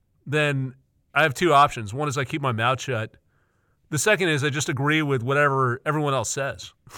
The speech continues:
<laughs> That's my only solution. So if my goal is to never offend, let me just figure out what direction the winds are blowing, and I'll jump on that bandwagon, and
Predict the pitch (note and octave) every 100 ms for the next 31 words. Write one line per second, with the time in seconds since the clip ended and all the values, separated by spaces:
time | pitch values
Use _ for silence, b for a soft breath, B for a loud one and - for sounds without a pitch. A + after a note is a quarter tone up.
0 | - C3+ F3 D3 F3 E3 F3 D3 D3 C#3
1 | C3+ A#2+ D3+ A#2+ _ B B B C#3 A2+
2 | - E3 D3+ D3 C3 D#3 E3+ D#3+ D#3+ D3+
3 | C#3 C3+ C#3+ C3 - D3 C3 C#3+ D3+ C3
4 | B2+ - - D3 C3+ C3+ C3+ C#3 D3 C#3
5 | C3 C3 C#3 B2 C3 B2 G#2 A2 A#2+ B2+
6 | A#2 G#2+ G#2+ C#3 B2+ D3 C3 C3 A#2+ A#2+
7 | A#2 A#2 B2 A#2 A#2 A2+ A2 G2+ b b
8 | b b b _ C#3+ B2 A#2 A2+ A2+